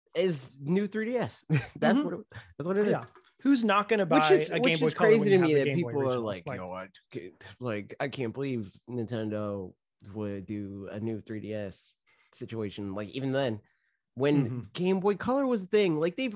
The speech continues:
Speaker 1: literally always done it. <laughs>
Speaker 2: <laughs>
Speaker 1: Always.
Speaker 2: Yeah. Mm-hmm.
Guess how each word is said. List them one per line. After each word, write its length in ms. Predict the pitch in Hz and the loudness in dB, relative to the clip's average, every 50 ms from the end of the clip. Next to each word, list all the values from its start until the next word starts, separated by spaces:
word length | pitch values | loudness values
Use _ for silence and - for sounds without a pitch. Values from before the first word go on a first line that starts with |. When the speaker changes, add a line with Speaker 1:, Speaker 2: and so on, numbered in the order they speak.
| - - | -8 -8
Speaker 1:
literally 560 | 170 180 208 269 285 - - 269 262 247 247 240 | -4 -2 0 0 0 0 0 0 0 2 2 4
always 300 | 240 254 254 277 269 202 | 4 6 4 4 6 6
done 200 | 254 262 285 277 | 8 8 10 8
it. 200 | 262 233 247 - | 8 6 4 4
<laughs> 440 | - 185 226 247 - - 269 233 - - | 4 6 6 6 6 4 2 2 2 -2
Speaker 2:
<laughs> 60 | - - | -2 0
Speaker 1:
Always. 800 | 214 254 285 - - 269 254 254 262 269 262 233 202 160 135 123 | 2 2 4 4 4 4 4 4 4 4 4 4 2 0 0 -2
Speaker 2:
Yeah. 280 | 127 131 127 117 104 - _ _ _ _ _ - | 0 0 0 0 -2 -6 _ _ _ _ _ -6
Mm-hmm. 420 | 147 131 123 98 113 113 113 117 | -4 -4 -4 -4 -6 -6 -6 -8